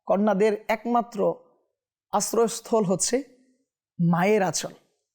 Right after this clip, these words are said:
আর ওই মায়ের আঁচলের নিচে যাওয়ার জন্য উনি প্রস্তুতি গ্রহণ করলেন। উনি যখন মায়ের দরবারে পৌঁছায় তখন তার মা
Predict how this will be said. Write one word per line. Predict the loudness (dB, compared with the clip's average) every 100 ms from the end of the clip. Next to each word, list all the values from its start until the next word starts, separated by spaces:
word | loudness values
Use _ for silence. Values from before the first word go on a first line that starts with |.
| _ -2
আর | 2
ওই | 4
মায়ের | 4 2 2
আঁচলের | 0 0 0 2
নিচে | 0 0 0
যাওয়ার | 2 4 2
জন্য | 2 0 0 -4 _ -20 _ _ -6
উনি | -4
প্রস্তুতি | -2 -4 -2 -2
গ্রহণ | -2 -6 -8
করলেন। | -12 -14 -16 _ _ _ _ _ _
উনি | -4
যখন | -2 -2 0
মায়ের | 0 0 0
দরবারে | 2 2 0
পৌঁছায় | 0 -2 0 -4 -6 _ _ _ _ _ _
তখন | -8 -2 -2
তার | -2 -2
মা | 0 0 0